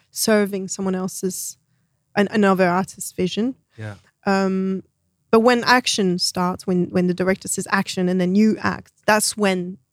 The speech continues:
Speaker 1: the creation is. That's when the invention it comes, and that's
Speaker 2: Yeah.
Speaker 1: when it gets really creative and inventive and, and fun, and,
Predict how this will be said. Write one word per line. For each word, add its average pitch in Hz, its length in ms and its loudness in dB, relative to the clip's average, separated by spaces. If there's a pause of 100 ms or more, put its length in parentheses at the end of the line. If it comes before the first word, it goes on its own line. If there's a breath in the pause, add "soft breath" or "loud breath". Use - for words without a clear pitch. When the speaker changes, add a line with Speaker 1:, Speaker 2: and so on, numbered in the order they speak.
(100)
Speaker 1:
the 190 60 0
creation 185 520 -4
is. - 160 -6
That's 208 220 0
when 196 120 2
the 185 80 4
invention 185 760 0
it - 160 -10
comes, 185 480 -2
and 196 60 -2
that's 196 160 -6
Speaker 2:
Yeah. 196 60 -14
Speaker 1:
when 190 140 -4
it 190 80 -4
gets - 320 -10
really 185 360 0 (340)
creative 190 500 2
and 180 140 0
inventive 185 640 -2
and, 185 260 -8
and 180 160 -8
fun, 185 380 -2
and, 180 200 -4